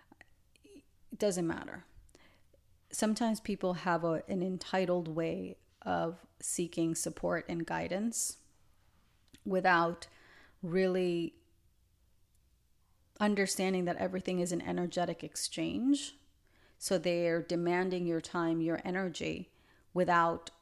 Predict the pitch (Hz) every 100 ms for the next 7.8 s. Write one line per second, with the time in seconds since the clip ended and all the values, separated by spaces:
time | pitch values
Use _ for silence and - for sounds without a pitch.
0 | - 180 - 180 160 - - - - -
1 | - - _ - _ _ _ _ _ _
2 | - 185 170 190 - - - _ _ _
3 | _ - 214 220 220 214 202 196 - 185
4 | 175 - - 190 233 170 - - - _
5 | _ _ - - 202 185 175 180 190 190
6 | 175 - 247 202 170 160 - - 147 165
7 | 170 - 240 180 - - - -